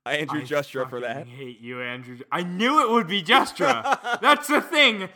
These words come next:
Speaker 2: I fucking, when you said that, I'm like, "That was fucking Justra." That California son of a bitch.
Speaker 1: <laughs>
Speaker 2: I hope that earthquake happens just as he's listening to this. <laughs>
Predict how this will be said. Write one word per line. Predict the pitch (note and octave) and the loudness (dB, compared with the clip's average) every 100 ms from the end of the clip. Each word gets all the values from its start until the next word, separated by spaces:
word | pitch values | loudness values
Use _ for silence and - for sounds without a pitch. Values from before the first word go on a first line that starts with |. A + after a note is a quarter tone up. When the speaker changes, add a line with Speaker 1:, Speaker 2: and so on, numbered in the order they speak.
| _ | _
Speaker 2:
I | G#3+ A3 | -4 -4
fucking, | - D4 C#4+ C4 | -2 0 0 -2
when | B3+ B3+ | -4 -4
you | B3 | -4
said | E4+ | -4
that, | C#4 A#3+ | -2 -2
I'm | A#3 | 0
like, | A3+ F#3 | -4 -4
"That | A3+ | -6
was | A3+ - | -6 -14
fucking | - F3 - F3+ | -14 -14 -12 -14
Justra." | E3 - - - - - B3+ C4 C4 - | -12 -14 -14 -12 -12 -14 -18 -20 -18 -12
That | D#3 - | -12 -4
California | G#3 F#3+ G#3+ G#3 F#3+ F#3+ F#3+ F3+ | 2 2 2 0 -2 -4 -4 -8
son | - G3 | -6 -4
of | F#3+ D#3+ | -4 -6
a | |
bitch. | D3 C#3+ C#3 - - - A4 - | -8 -8 -8 -8 -10 0 0 2
Speaker 1:
<laughs> | G4 - C4 - B3 - - _ F#3+ D4+ D#4 - | -2 0 -4 -2 -4 -4 -12 _ -10 -10 -12 0
Speaker 2:
I | F#3+ G3 | 2 2
hope | A3+ B3+ | 2 0
that | B3 F#3 | -2 -2
earthquake | F#3 G#3+ G#3+ G3+ D#3+ | 0 0 0 -2 0
happens | E3+ E3 D3 D#3 E3 C3 _ | 0 0 0 -6 -10 -14 _
just | - E3+ F3 F3 - | -6 0 0 0 -4
as | F#3 F3+ | -4 -4
he's | F3 C3+ | -8 -6
listening | C#3+ - E3 E3+ | -10 -8 -8 -6
to | F3+ | -4
this. | G3 G#3 F#3+ - | -2 -2 -4 -10
<laughs> | - | -10